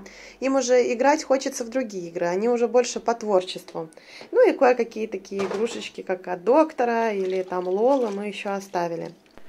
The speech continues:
Ну, в общем, так скажем, освободили место для нового творчества <laughs> и новых игрушек, поэтому полочка достаточно свободная. Потом там дети хранят уже свои телефоны на зарядках, компьютер ставят повыше, и вот, ну, чтоб убрать, поэтому там достаточно свободно.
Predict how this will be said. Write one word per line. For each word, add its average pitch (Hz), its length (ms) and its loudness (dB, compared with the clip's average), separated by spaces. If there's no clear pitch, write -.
Ну, 381 80 0
в 349 60 4
общем, 311 240 2
так - 180 0
скажем, 233 400 0
освободили 226 680 -2
место 220 640 0
для 196 440 -2
нового 190 540 -2
творчества 262 600 -4
<laughs> 269 100 2
и - 20 2
новых 240 420 2
игрушек, 196 560 -8
поэтому 190 380 -6
полочка 220 400 -4
достаточно 202 460 -8
свободная. 320 680 -2
Потом 262 320 2
там 220 240 -2
дети 233 280 0
хранят 208 480 -4
уже 202 160 -8
свои 208 400 -6
телефоны 320 560 0
на 277 140 -2
зарядках, 247 600 -4
компьютер 269 560 -6
ставят 254 400 -6
повыше, 233 560 -6
и - 40 -6
вот, 196 120 -10
ну, 262 120 -6
чтоб 202 260 -14
убрать, 190 380 -6
поэтому 185 320 -12
там 185 180 -16
достаточно 190 540 -10
свободно. 185 640 -8